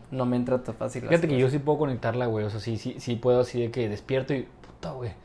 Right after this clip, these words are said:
Speaker 2: no sé, una de la tarde y luego digo, "Ah, sobraron cervecitas de ayer". Abres una,
Speaker 1: Guácala.
Speaker 2: a gustito, güey. Y la otra ya, si de plano, pues, no, no, te da hueva ir por mariscos o no quieres pedir nada de comida, clamato,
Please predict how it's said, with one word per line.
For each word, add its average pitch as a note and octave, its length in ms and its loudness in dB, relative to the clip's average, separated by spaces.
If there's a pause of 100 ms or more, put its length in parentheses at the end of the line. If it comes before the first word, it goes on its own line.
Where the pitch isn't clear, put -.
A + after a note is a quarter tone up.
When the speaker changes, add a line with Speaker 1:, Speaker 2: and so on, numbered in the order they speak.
(440)
Speaker 2:
no B2 60 -2
sé, A#2 160 0
una B2 220 0
de C#3+ 40 0
la A#2+ 180 0
tarde C3 400 -2 (720)
y C3+ 80 -2
luego A#2+ 180 2
digo, G#2 300 -2
"Ah, - 440 -14 (140)
sobraron A2 400 -4
cervecitas G#2+ 460 -6
de G2 80 -8
ayer". F2 220 -10 (1000)
Abres B2 260 2
una, C#3+ 300 0
Speaker 1:
Guácala. - 520 -8 (260)
Speaker 2:
a G2+ 80 -4
gustito, F#2+ 440 -4
güey. F2 180 -8 (600)
Y B2+ 80 2
la C3 160 6
otra D#3 220 8
ya, E3+ 180 8
si F3 140 4
de C3 100 6
plano, C#3+ 340 4
pues, B2 200 4
no, C#3 320 2
no, C3+ 300 2 (400)
te C3 60 2
da C3+ 200 8
hueva C#3+ 320 8
ir C3 100 4
por B2 160 6
mariscos A2+ 600 2
o G#2 180 -4
no A2+ 300 -2
quieres B2+ 240 2
pedir G#2 260 0
nada A2 320 -2
de G2+ 100 -2
comida, G#2 360 -4
clamato, G#2+ 520 -2